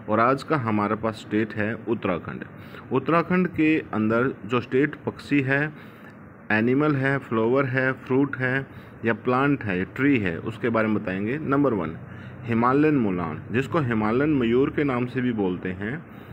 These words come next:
और ये लगभग पच्चीस सौ से लेकर पाँच हज़ार मीटर तक की height पे मिलता है। नर मोनाल जो होता है उसको डाफिया के नाम से बोलते हैं और ये insects को खाता है। साथ के साथ इसका पसंदीदा food जो होता है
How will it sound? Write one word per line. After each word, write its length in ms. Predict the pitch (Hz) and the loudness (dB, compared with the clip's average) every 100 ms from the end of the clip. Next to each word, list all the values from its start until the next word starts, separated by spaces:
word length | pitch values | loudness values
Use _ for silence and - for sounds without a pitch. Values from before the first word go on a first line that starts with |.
| - - - | -16 -14 -2
और 100 | 127 | 2
ये 120 | 160 | 4
लगभग 480 | 185 202 180 175 160 143 | 4 4 2 -2 -2 -2
पच्चीस 380 | 139 - 165 - | -2 0 -2 0
सौ 80 | 180 | -2
से 160 | 139 | 0
लेकर 500 | 110 104 101 107 123 - - - - - - | 2 2 2 0 -2 -6 -16 -20 -20 -18 -2
पाँच 380 | 147 160 185 - | 2 4 2 0
हज़ार 440 | 107 95 110 120 147 | -4 0 0 2 2
मीटर 380 | 120 120 139 147 147 | 2 0 0 0 -2
तक 140 | 147 | -4
की 100 | 127 | -4
height 380 | 107 98 101 107 | 0 0 0 -2
पे 80 | 135 | -2
मिलता 380 | 110 90 82 87 | 0 -2 -2 -4
है। 280 | 92 104 143 - - - - - - | -4 -6 -6 -10 -18 -20 -20 -20 -10
नर 300 | 101 113 156 185 | -2 2 4 4
मोनाल 420 | 160 131 135 151 | 2 2 2 2
जो 120 | 151 | 4
होता 220 | 135 131 | 2 2
है 80 | 123 | -2
उसको 280 | 123 - 131 139 139 - - | -4 -2 0 0 -2 -12 -8
डाफिया 460 | 90 104 107 - 143 | -2 2 2 0 0
के 140 | 147 | 0
नाम 260 | 147 131 135 | 0 0 -2
से 140 | 131 143 | -2 0
बोलते 360 | 123 117 113 127 | 2 0 0 -2
हैं 220 | 123 139 156 - - - - - 127 | 0 0 -2 -8 -18 -18 -18 -6 0
और 160 | 139 | 4
ये 80 | 151 | 4
insects 500 | 147 143 160 156 - | 4 2 0 -2 -8
को 160 | - 147 | -4 -4
खाता 360 | 147 107 107 123 | 0 -2 0 0
है। 180 | 127 135 | 0 -2
साथ 340 | 151 147 - | -2 -4 -2
के 100 | 180 | -2
साथ 400 | 165 117 113 - | 0 -2 -4 -8
इसका 240 | - - 151 | -6 -2 -2
पसंदीदा 600 | - 139 143 147 175 190 190 | -2 -2 0 2 2 2 2
food 360 | - 143 160 147 | 0 2 2 4
जो 140 | 147 | 2
होता 260 | 110 - 107 | 2 2 -2
है 220 | 101 92 | -2 -4